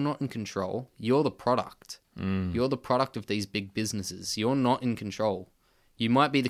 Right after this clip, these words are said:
Speaker 1: consumer, and you're consuming all these things, but that's 'cause you're addicted. You're not in control of what you see.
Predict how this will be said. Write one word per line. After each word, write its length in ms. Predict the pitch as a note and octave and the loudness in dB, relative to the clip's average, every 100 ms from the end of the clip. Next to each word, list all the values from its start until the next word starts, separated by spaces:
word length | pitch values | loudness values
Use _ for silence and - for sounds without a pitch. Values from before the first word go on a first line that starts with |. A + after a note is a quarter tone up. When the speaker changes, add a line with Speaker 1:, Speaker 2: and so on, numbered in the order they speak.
| A#2+ | 0
Speaker 1:
consumer, 500 | G#2 - C3+ D3 F#2+ A2 | 0 2 2 4 2 0
and 340 | - _ _ | -8 _ _
you're 100 | G#2+ G#2 G#2 | -10 -6 -4
consuming 420 | - B2+ B2+ B2 | -2 0 2 2
all 120 | A2 | 2
these 240 | G2+ F#2 | 0 0
things, 260 | - B2 G2+ | 0 -2 -2
but 100 | A#2+ | -2
that's 140 | B2 - | -2 0
'cause 180 | B2+ | -2
you're 120 | A2+ F#2+ | -2 -4
addicted. 540 | F2 A#2+ - F#2 - - - - _ - | -2 -6 -4 -8 -8 -14 -14 -18 _ -6
You're 140 | C3+ E3+ | 0 0
not 120 | C3 | 2
in 80 | A#2+ | 0
control 440 | A#2+ - F#2+ G2+ | -2 -2 -2 -2
of 80 | G2 | -4
what 100 | - | -8
you 60 | |
see. 320 | - F#2 - | -8 -6 -8